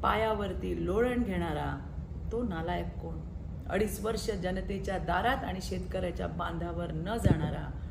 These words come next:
तो नालायक मुख्यमंत्री कोण? कोविडमध्ये माणसं मरत असताना त्यांच्या टाळूवरचं लोणी खाणारा तो नालायक मुख्यमंत्री कोण?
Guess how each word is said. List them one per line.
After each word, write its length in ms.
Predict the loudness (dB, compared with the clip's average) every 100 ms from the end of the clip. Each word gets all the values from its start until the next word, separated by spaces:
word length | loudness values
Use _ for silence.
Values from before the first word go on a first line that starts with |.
| -8 -8 -8 -4
तो 80 |
नालायक 800 | -2 -2 0 0 2 4 4 4 0 -4 -6 -6 -6
मुख्यमंत्री 680 | -6 -6 -4 -2 0 -2 -2
कोण? 240 | -4 -6 -6 -6 -8 -8 -8 0
कोविडमध्ये 540 | 4 4 4 2 0
माणसं 400 | -2 -2 0 0
मरत 280 | 0 -2 -2
असताना 440 | -4 -2 -2 0
त्यांच्या 380 | -2 -2 -2 -2
टाळूवरचं 720 | -2 -2 0 0 -2 -4 -2
लोणी 280 | -2 0 0
खाणारा 680 | -2 -4 -4 -4 -4 -4 -4 -6 -6 -8 -6 -4
तो 120 | 0
नालायक 580 | 0 0 -2 -2 -2 -2
मुख्यमंत्री 580 | -4 -6 -6 -4 -4 -4
कोण? 360 | -4 -4 -4